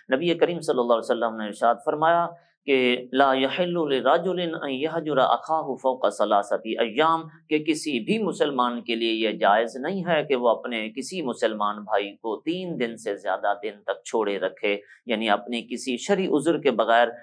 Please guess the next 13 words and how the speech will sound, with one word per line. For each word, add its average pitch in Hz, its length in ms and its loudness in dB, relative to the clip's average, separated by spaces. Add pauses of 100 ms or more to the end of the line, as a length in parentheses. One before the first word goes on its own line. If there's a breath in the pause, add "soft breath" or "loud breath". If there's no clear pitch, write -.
मामूली 165 460 2
बातों 127 420 2
पर 120 160 4
किसी 123 300 -8
से 113 220 -2
कतई 107 400 2
ताल्लुक 104 580 0
नहीं 110 360 -6
करना 107 380 2
चाहिए। 92 540 -2 (260 loud breath)
और 220 180 6
जो 208 220 2
शख्स 160 520 0